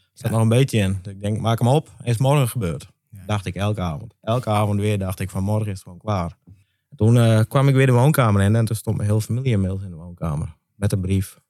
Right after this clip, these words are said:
Speaker 2: Hmm.
Speaker 1: Om mij gewoon, ehm, ja, om mij te steunen, om mij te he-, omdat ze wisten wat er aan de hand was en ze wouden me helpen. Maar, eh,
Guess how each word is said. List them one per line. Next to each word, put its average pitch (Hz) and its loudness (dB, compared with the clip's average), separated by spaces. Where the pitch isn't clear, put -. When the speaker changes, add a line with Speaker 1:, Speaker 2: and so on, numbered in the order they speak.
Speaker 2:
Hmm. 107 -16
Speaker 1:
Om 107 0
mij 98 4
gewoon, 101 4
ehm, 98 4
ja, 123 4
om 113 6
mij 117 6
te - -4
steunen, 123 4
om 113 6
mij 107 4
te 104 0
he-, 104 4
omdat 110 2
ze 107 2
wisten 123 2
wat 110 2
er 104 0
aan 107 2
de 101 2
hand 120 2
was 104 2
en 101 0
ze 98 -6
wouden 104 0
me 92 0
helpen. 98 -2
Maar, 87 -14
eh, 92 -2